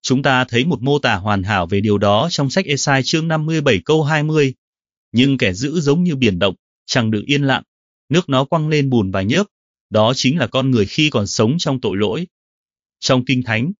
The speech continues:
hình ảnh, biển thường đại diện cho các dân ngoại, cho thế gian không tin Chúa. Hầu như lúc nào biển cũng là biểu tượng cho người chưa được cứu, và thật là một hình ảnh miêu tả chính xác. Sách Khải Huyền cho biết rằng khi sự phục hồi toàn vẹn xảy ra,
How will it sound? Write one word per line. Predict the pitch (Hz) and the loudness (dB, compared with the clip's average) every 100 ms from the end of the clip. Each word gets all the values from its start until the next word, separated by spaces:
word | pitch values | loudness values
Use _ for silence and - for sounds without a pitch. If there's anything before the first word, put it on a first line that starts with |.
| - | -2
hình | 131 117 | 2 4
ảnh, | 113 95 80 _ _ 123 | 2 -2 -8 _ _ 2
biển | 123 95 _ - | 2 2 _ 0
thường | 135 113 | 2 2
đại | 110 117 | 0 0
diện | 135 123 | -2 0
cho | 143 | -4
các | 147 180 | -4 -2
dân | 156 139 | -2 0
ngoại, | 131 113 - _ _ | 0 -2 -4 _ _
cho | - 127 123 | -2 0 2
thế | 123 | 0
gian | 147 143 135 | 2 0 0
không | 160 147 | -2 0
tin | 143 127 | 0 -2
Chúa. | - 113 147 - _ _ _ - | 0 0 -2 -6 _ _ _ 0
Hầu | 131 135 | 4 4
như | 156 | 2
lúc | 208 156 | -2 0
nào | 131 113 | 0 2
biển | 117 95 | 0 -2
cũng | 151 185 | -4 -2
là | 123 | 2
biểu | 117 104 | 2 0
tượng | 127 - | 0 -2
cho | 135 156 | -2 0
người | 143 110 | 2 2
chưa | - 165 | 2 0
được | 127 - | -2 0
cứu, | 123 120 208 _ - | 2 2 0 _ -4
và | 107 113 110 | 0 0 0
thật | 131 113 | -2 0
là | 117 | 0
một | 117 110 | 0 2
hình | 123 117 | 2 2
ảnh | 110 131 | 0 -2
miêu | 151 | -2
tả | 139 113 98 | 0 -2 -2
chính | 120 135 | -4 -2
xác. | 175 202 _ _ _ _ _ - | -2 -2 _ _ _ _ _ -6
Sách | - 185 | -2 0
Khải | 135 98 | 0 2
Huyền | 120 110 | 4 2
cho | 156 160 | 2 2
biết | 202 | 2
rằng | 143 120 113 | 2 0 2
khi | 139 | 0
sự | 131 127 | 0 -2
phục | - 123 | -2 -2
hồi | 131 120 | 2 2
toàn | 123 117 107 | 4 0 2
vẹn | 117 113 | -2 -2
xảy | - 95 | -2 0
ra, | 113 123 120 | 0 0 0